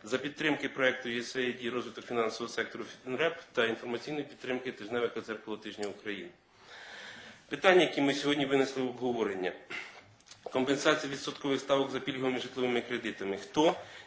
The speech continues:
яким чином і як довго зможе отримувати держпідтримку? Друге питання. Ринкові механізми зниження ставок з іпотечними кредитами. Роль Н Б У та новоствореного агентства з рефінансування житлових кредитів. Ну, і ще одне з питань, які б ми сьогодні хотіли обговорити.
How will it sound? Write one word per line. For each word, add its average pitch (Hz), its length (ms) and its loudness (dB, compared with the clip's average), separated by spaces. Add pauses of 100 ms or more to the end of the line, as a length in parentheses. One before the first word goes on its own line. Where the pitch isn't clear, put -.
яким 131 280 0
чином 165 480 4
і 127 60 -2
як 123 180 2
довго 143 260 2
зможе 123 320 -2
отримувати 120 500 -2
держпідтримку? 107 840 -4 (800)
Друге 139 220 4
питання. 110 440 6
Ринкові 135 480 6
механізми 123 580 2
зниження 110 400 2
ставок 107 360 2
з 101 60 -10
іпотечними 107 640 -2
кредитами. 101 580 -4
Роль 135 240 2
Н 127 120 2
Б 127 80 -4
У 160 160 0
та 143 120 2
новоствореного 120 600 2
агентства 120 360 2
з 104 40 -10
рефінансування 117 640 0
житлових 110 460 -4
кредитів. 104 440 -4 (640)
Ну, 196 240 6
і 135 120 2
ще 165 180 6
одне 151 220 6
з - 40 0
питань, 135 320 0
які 127 220 -2
б 127 60 -10
ми 127 80 0
сьогодні 123 340 -2
хотіли 123 320 -6
обговорити. 131 600 -2